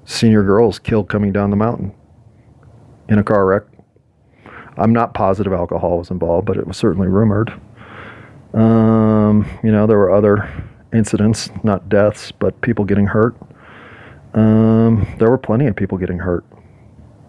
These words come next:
There were people getting hurt in drunken brawls. Our seven-foot center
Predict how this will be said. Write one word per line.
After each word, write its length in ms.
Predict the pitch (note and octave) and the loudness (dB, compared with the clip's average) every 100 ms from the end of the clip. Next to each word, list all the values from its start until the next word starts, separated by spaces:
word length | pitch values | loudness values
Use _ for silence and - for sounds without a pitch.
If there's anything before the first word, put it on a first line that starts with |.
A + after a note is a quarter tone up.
| - | -6
There 140 | G#2 G2+ | 0 4
were 160 | G2+ | 4
people 320 | G2 - A#2+ A2+ | 2 0 0 2
getting 220 | G#2+ G#2 | 2 2
hurt 280 | A#2 A#2 - _ - - - - _ - | 2 0 -2 _ -20 -20 -20 -20 _ -4
in 520 | A2+ G#2 F#2+ F#2 F2+ - - - | 0 2 2 0 -2 -8 -18 -6
drunken 420 | F#2+ A2+ G#2 A2+ | -4 -2 -2 -2
brawls. 680 | G#2 G2 E2+ F2+ G#2+ C#3+ - _ _ - - _ _ _ - - _ - - - - - - | 2 2 2 2 2 -2 -6 _ _ -20 -20 _ _ _ -20 -20 _ -20 -20 -20 -20 -20 -4
Our 500 | F2+ F#2 F2+ F2 F2+ | 0 2 0 0 -2
seven-foot 720 | - - A2 G#2 - G#2 - | -4 -4 -2 -2 -4 -6 -6
center 680 | - - G2+ - A2 C3+ - | -4 -2 -2 -2 -2 -4 -10